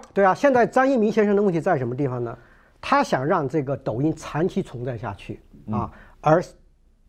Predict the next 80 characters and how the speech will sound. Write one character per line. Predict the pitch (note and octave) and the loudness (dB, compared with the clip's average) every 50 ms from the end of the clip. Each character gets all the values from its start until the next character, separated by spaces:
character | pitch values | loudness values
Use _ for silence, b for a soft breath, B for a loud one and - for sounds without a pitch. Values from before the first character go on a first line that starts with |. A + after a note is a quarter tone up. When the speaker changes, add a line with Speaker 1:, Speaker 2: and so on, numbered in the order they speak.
| _ | _
Speaker 1:
川 | - - - A3 B3 A3+ | -12 -4 -2 -2 -2 0
普 | - C#3+ | -4 -4
的 | B2+ | -6
目 | B2+ C3 B2 | -6 -6 -6
标 | A2+ C3+ B2 B2 B2+ b b b b b | -4 -4 -6 -6 -8 b b b b b
是 | - - - F#3 C#3+ - | -12 -4 -2 -2 -2 -2
你 | C#3+ C#3 B2+ C3 | -2 -2 -2 -2
可 | C3 - - - - B3+ | -4 -6 -6 0 2 2
以 | C#4+ | 2
存 | - - D3 C3 | 2 -2 -6 -8
在 | C3 C3 | -8 -8
下， | B2+ - C3 A2+ | -10 -8 -10 -10
长 | - - A#2+ | -10 -10 -8
期 | A#2+ C3 | -8 -8
存 | B2 - A#2+ | -8 -8 -10
在 | A#2 A2 | -10 -8
下 | A2+ A#2 A2+ | -8 -10 -10
去， | - - A2 - - | -10 -14 -16 -10 -4
那 | E3 D#3 | -2 -2
么 | D#3 D3+ | 0 -2
你 | A#2+ | -2
把 | - A2+ | -4 -6
这 | A2 C3 | -6 -6
个 | |
公 | A#2 - D#3+ | -4 -4 -4
司 | C#3+ - | -4 -2
交 | - - D#3+ | -2 -2 0
给 | D#3+ | 0
美 | D3+ A#2 G2 G2 | -2 -4 -6 -10
国， | G#2+ A#2+ B2+ - - | -12 -10 -10 -8 -8
它 | C#3+ | -8
可 | - - | -6 -6
以 | B2 | -6
长 | A2+ - - A#2 | -6 -6 -8 -10
期 | A#2 | -10
存 | A2+ - G#2+ | -10 -10 -12
在 | G2+ G#2 | -14 -12
下 | G2 A#2 G#2 | -10 -12 -12
去。 | - - - - - b b b b b b b b b b | -12 -18 -20 -20 -20 b b b b b b b b b b
如 | b D#3+ B3+ D#4+ | b 6 6 8
果 | C4 B3+ - | 6 4 2
你 | G#3+ A3+ | 2 2
想 | F#3 E3+ D3 | 0 -2 0
把 | C#3 B2+ C3+ | 0 0 0
美 | C3+ C3+ C3 A2+ A2 | 0 0 0 0 2
国 | G#2+ F3 G3+ | 2 2 2
公 | G3 A#3 A3 | 2 0 -4
司 | A3+ A3 | -4 -4
只 | C#3+ A#2+ | -6 -6
卖 | A2 A#2 C3+ | -6 -6 -6
掉， | A2 B2+ C3 - B B B B | -4 -6 -8 -8 B B B B
然 | B D3+ E3 | B 0 2
后 | G3 G3 | 2 2
你 | D#3 C3+ | 2 2
搬 | - G3 G3+ | 2 0 2
到 | G#3 G3 F#3 | 4 4 2
英 | G3+ C4+ D4+ C#4+ | 4 4 2 4
国 | G3 E3 | 2 0
去 | C#3 - - C3 | -2 -2 -10 -10
营 | A#2 A#2+ | -8 -6
业、 | C3+ C#3 A#2+ C3 | -6 -6 -6 -8
新 | B2+ - - C#4 C4+ | -10 -4 -2 0 2
西 | A#3 C4+ | 2 2
兰 | G#3 D3+ F#3+ A#3 | 2 2 -2 -2
去 | - - A3+ | -4 -6 -6
营 | D#3 C3+ | -4 -2
业、 | C#3+ C#3 C3+ | -2 -2 0
加 | - C4+ C4 | 0 0 2
拿 | C#4 - | 2 2
大 | C#4 A#3 | 2 0
去 | - - F#3 | 0 -2 -2
营 | D#3 C#3+ | -4 -2
业、 | D3 D#3 | -2 -2
澳 | D#3 - C4 | 0 0 2
大 | C4+ C4+ | 2 2
利 | C4+ C#4+ | 2 2
亚 | C4+ F#3 | 2 0
去 | D3+ - - D3+ | 0 -2 -4 -4
营 | D3+ | -4
业， | D3+ | -4